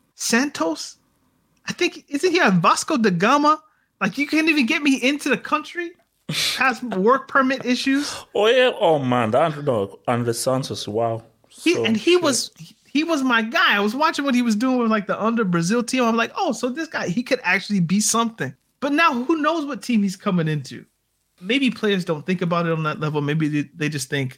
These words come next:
Speaker 1: "I'm going to Chelsea. Whatever Chelsea is, I'm fine 'cause it's Chelsea."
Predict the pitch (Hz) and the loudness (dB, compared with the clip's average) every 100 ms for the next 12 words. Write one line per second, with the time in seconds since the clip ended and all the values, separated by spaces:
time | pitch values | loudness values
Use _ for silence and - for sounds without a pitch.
0 | _ 160 175 170 143 131 - 131 127 110 | _ 0 2 2 0 -2 -4 -4 -6 -8
1 | 147 196 214 - 202 202 160 190 202 185 | -2 0 0 0 -2 -2 -4 -2 0 -2
2 | 185 - 147 131 185 185 175 180 180 170 | -6 -4 -4 -2 0 2 2 0 -2 -8
3 | - - - 156 123 - | -8 -6 -2 -2 -4 -16